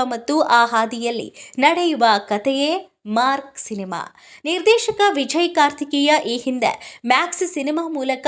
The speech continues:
ಸುದೀಪ್ ಗರಡಿಯನ್ನ ಪ್ರವೇಶ ಮಾಡಿದ್ರು. ಸುದೀಪ್ ಅವರ ಮ್ಯಾನರಿಸಂ, ಅವರ ಫ್ಯಾನ್ ಬೇಸ್ ಎಲ್ಲವನ್ನ ಸೂಕ್ಷ್ಮವಾಗಿ ಗಮನಿಸುತ್ತಾ ಬಂದ ವಿಜಯ್ ಸುದೀಪ್ ಅವರಿಗೆ ಹೊಂದಿಕೆಯಾಗುವಂತಹ ಕತೆ ಹೆಣೆದಿದ್ದಾರೆ. ಕಳೆದ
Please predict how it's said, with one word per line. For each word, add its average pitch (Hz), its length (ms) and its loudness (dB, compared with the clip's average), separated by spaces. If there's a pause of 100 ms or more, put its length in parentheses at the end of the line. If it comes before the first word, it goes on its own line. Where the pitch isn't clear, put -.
(120)
ಸುದೀಪ್ 269 480 -4
ಗರಡಿಯನ್ನ 226 720 2
ಪ್ರವೇಶ 214 500 -2
ಮಾಡಿದ್ರು. 180 720 -2 (640)
ಸುದೀಪ್ 359 440 2
ಅವರ 262 180 2 (100)
ಮ್ಯಾನರಿಸಂ, 262 760 -2 (180)
ಅವರ 262 220 2 (140)
ಫ್ಯಾನ್ 226 400 -2
ಬೇಸ್ 294 440 0
ಎಲ್ಲವನ್ನ 277 500 2 (100)
ಸೂಕ್ಷ್ಮವಾಗಿ 240 840 -2
ಗಮನಿಸುತ್ತಾ 208 640 -6
ಬಂದ 233 220 -4 (440)
ವಿಜಯ್ 294 360 0
ಸುದೀಪ್ 247 400 -6
ಅವರಿಗೆ 214 720 -2
ಹೊಂದಿಕೆಯಾಗುವಂತಹ 277 1200 0
ಕತೆ 247 380 0
ಹೆಣೆದಿದ್ದಾರೆ. 202 1200 -4
ಕಳೆದ 415 260 0